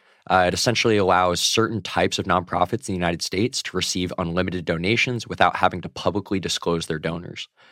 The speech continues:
Now, those types of organizations are typically five oh one C four nonprofits. So they're not a, a five oh one C three, which is the typical charity nonprofit that's tax deductible.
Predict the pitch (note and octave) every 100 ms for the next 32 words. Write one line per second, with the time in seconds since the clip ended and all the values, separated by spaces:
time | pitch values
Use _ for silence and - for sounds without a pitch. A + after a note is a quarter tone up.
0 | - - - F#2 F2+ F2+ F2+ - G2+ G2
1 | G2 G2 G2 F#2+ F2+ E2+ E2+ G2 - C3
2 | C3+ - F2+ F2 G2 F#2+ F2+ - - E2+
3 | F2+ F#2+ F2+ F2 F2 - G2 F2+ - D#2
4 | F2 G2 F#2+ E2+ E2+ E2+ F2 - - -
5 | _ _ - - G#2 G#2 G2+ G#2 F#2 -
6 | - F2+ F2+ F2+ F2 E2+ - E2+ - E2
7 | G2 A#2+ F#2+ - - F2 F2+ - E2+ D#2+
8 | - F2+ E2+ F2 F#2 F2+ F2+ - F2+ F2
9 | G2 E2+ - D#2+ - E2+ F2 F2 - F#2+
10 | G2+